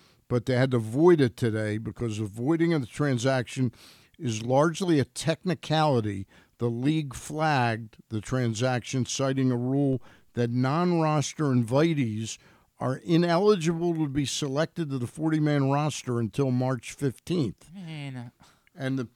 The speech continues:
Speaker 1: the point of that is that Trevor Kelly now, if he would get an injury between
Speaker 2: Yeah.
Speaker 1: now and March fifteenth, he's sh-,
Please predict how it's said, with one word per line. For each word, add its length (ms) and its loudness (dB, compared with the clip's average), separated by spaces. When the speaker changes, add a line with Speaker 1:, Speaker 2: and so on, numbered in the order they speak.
Speaker 1:
the 100 -8
point 320 2
of 80 6
that 280 6
is 600 0
that 200 -6
Trevor 360 -4
Kelly 400 0
now, 260 -2
if 80 -8
he 100 -6
would 220 -4
get 200 0
an 120 0
injury 460 0
between 420 -2
Speaker 2:
Yeah. 80 2
Speaker 1:
now 160 2
and 120 0
March 280 -4
fifteenth, 560 -6
he's 300 -6
sh-, 560 -12